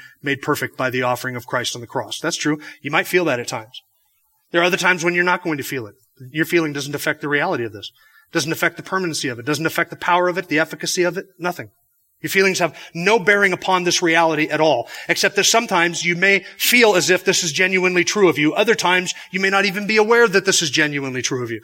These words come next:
In fact, it might be the case that before some of you even walked in here today, you had never even thought of these things in these terms. They're nonetheless true of you even this morning,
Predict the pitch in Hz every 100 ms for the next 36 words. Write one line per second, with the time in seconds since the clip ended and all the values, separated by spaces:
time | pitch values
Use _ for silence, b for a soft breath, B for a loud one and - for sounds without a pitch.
0 | B B 190 208 190 202 226 196 180 190
1 | 185 196 175 175 196 - 226 196 190 190
2 | 185 190 180 180 220 208 160 165 160 165
3 | B - 202 202 208 214 208 202 220 226
4 | 185 165 - 170 151 160 170 - 220 190
5 | 123 - - _ - 190 190 214 226 220
6 | 214 - 254 254 202 175 180 180 B 196
7 | 196 208 - 220 240 170